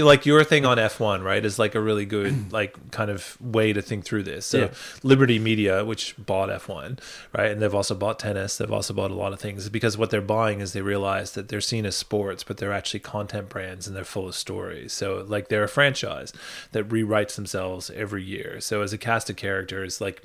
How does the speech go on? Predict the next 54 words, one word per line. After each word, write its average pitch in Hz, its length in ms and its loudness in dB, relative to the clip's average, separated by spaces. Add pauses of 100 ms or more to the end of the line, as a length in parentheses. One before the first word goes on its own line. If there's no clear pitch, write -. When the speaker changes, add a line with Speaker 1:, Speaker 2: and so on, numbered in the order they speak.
(100)
Speaker 1:
you 95 80 -12
know, 87 120 -12 (540)
most 120 280 2
sports 107 320 0
leagues 98 240 -4
have 98 280 -4
this, 85 280 -10
but 92 380 -4
F 117 200 -2
one, 107 200 -4
I 98 80 -6
think, 101 180 -8
is 92 120 -8
really, 92 280 -6 (100)
you 143 60 -6
know, 90 180 -8
there's 98 380 -6
s-, - 240 -6 (100)
whatever 98 400 -8
there 98 200 -6
is, 98 160 -4
eight 117 240 -4
teams 107 320 -6
on 104 80 0
the 98 80 -4
grid. 101 320 -2
Speaker 2:
And 117 120 4
there 113 80 6
was 107 140 0
huge 117 320 4
growth 101 260 0
opportunity - 540 -14
Speaker 1:
Yeah, 202 100 0
Speaker 2:
for 202 60 2
the - 60 -4
sport. - 360 -8
Speaker 1:
for 180 140 0
sure. 202 340 -2 (160)
Speaker 2:
It 110 160 0
was 104 200 4
Speaker 1:
Yeah. 104 80 2
Speaker 2:
nowhere 107 240 8
near 101 180 6
American 101 360 4
market. 107 360 6
America 104 420 0
eats 104 200 -2
story 101 320 0
like 98 260 -4
no 98 100 -2
Speaker 1:
Yeah, 95 120 4
Speaker 2:
tomorrow. 98 200 -2
Speaker 1:
for - 160 2
sure. - 380 -2